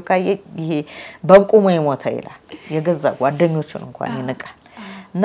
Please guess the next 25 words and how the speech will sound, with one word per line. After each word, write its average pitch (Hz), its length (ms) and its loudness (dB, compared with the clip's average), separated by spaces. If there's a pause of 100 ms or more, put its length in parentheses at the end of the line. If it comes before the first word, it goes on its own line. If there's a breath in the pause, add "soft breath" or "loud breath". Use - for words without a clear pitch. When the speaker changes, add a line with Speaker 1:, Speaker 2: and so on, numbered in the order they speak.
Speaker 1:
ሽቅርቅር 147 600 -2
ነው፣ 151 160 -10 (880 soft breath)
ኩሩ 165 180 0 (160)
ነው። 139 220 -6 (1000)
እ፣ 147 60 -4 (200)
በቃ 156 220 0 (100)
ግርማ 226 340 2
ሞገሱ 185 360 2 (140)
ምን 339 160 -2 (380)
አይተሽዋል 196 560 4
ለትንሽ 156 400 -4
ጊዜ። 160 200 -10
Speaker 2:
አዎ። 151 160 -6
Speaker 1:
ሊያውም 247 360 8
አንቺ 294 280 4
ያየሽው 262 420 6
አሁን 254 180 6
ካረጀ 156 420 6 (120)
ነው። 135 120 -12
Speaker 2:
አ። 240 100 -10 (360 loud breath)
Speaker 1:
ውይ 202 160 4
በልጅነቱ 151 680 2
ብታዩ 139 360 -2
በጣም 135 340 0
ነበረ። 127 340 -10